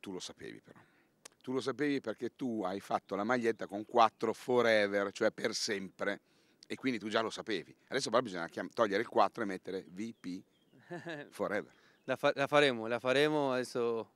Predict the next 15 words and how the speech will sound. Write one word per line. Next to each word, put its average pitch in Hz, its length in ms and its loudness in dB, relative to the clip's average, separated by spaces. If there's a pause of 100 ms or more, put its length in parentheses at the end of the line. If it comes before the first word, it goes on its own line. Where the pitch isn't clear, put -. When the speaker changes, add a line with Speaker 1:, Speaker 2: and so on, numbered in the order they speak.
(100)
Speaker 2:
eh, 113 560 -4 (400)
insieme 117 500 -2
a, 110 280 -4
a 113 120 -6
Paola, 120 380 2
che 113 100 -4
è 110 60 -4
quella 117 240 -2
che, 110 240 -4
che 117 100 -8
c'ha 123 160 -2
delle, 113 340 -4
delle 117 220 -4
grandi 117 280 -4
idee, 120 340 0